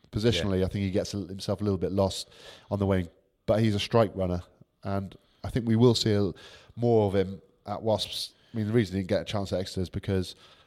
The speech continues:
Speaker 1: that team is fairly settled
Speaker 2: Yeah.
Speaker 1: as it is.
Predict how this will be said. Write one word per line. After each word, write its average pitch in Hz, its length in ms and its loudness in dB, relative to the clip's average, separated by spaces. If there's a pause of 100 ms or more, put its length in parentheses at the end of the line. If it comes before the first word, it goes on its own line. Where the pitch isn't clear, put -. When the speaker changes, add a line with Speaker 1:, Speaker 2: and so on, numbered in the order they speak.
(280)
Speaker 1:
that 104 180 -2
team 104 200 -2
is 90 100 -4
fairly 98 480 0
settled 104 500 -4 (600)
Speaker 2:
Yeah. 107 160 -8 (140)
Speaker 1:
as 98 120 -6
it 95 80 0
is. 101 400 -2